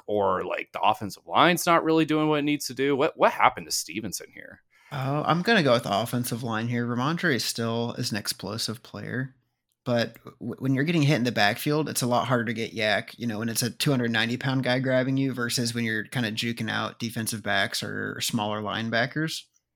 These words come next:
Speaker 2: But it, just in general, I mean, I, I don't know if there's anyone on this offense that you can point to that's doing well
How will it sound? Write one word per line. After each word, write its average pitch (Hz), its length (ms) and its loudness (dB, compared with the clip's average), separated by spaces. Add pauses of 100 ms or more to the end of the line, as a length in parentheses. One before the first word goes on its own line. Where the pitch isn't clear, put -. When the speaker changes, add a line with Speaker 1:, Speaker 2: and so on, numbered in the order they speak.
(520)
Speaker 2:
But 131 340 0
it, 127 120 0
just 151 180 2
in 254 140 6
general, 131 260 4
I 120 40 2
mean, 123 260 -2 (240)
I, - 80 -8 (120)
I - 100 -4
don't 226 120 -2
know 165 80 0
if 135 40 -2
there's 131 180 -2
anyone 127 300 -2
on 127 80 -2
this 117 160 -4
offense 110 500 -2
that 104 380 -2
you 127 120 -8
can 123 120 -4
point 113 280 -6
to 131 80 -4
that's 110 240 -4
doing 107 440 -6
well 101 400 -6